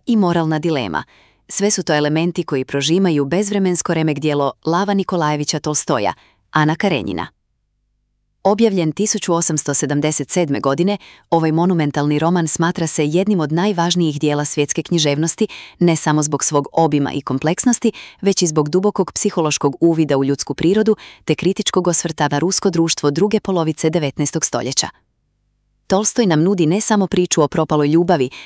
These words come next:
već i sveobuhvatnu sliku života, obitelji, politike i duhovnosti tog doba, postavljajući vječna pitanja o smislu života, sreći i cijeni koju smo spremni platiti za svoje izbore. Autor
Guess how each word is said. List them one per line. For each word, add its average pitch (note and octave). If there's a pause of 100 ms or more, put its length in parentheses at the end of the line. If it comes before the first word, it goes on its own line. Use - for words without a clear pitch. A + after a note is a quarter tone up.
(120)
već D#3+
i C#3
sveobuhvatnu G3+
sliku D3
života, D#3 (120)
obitelji, D3 (100)
politike D3+ (260)
i A3
duhovnosti E3
tog C#3
doba, C#3 (320)
postavljajući D3+
vječna F3+
pitanja E3
o C#3+
smislu D3
života, D3
sreći - (280)
i D#3
cijeni E3
koju G3+
smo G#3
spremni D3+
platiti C#3+
za D3+
svoje D3
izbore. C#3 (1700)
Autor E3+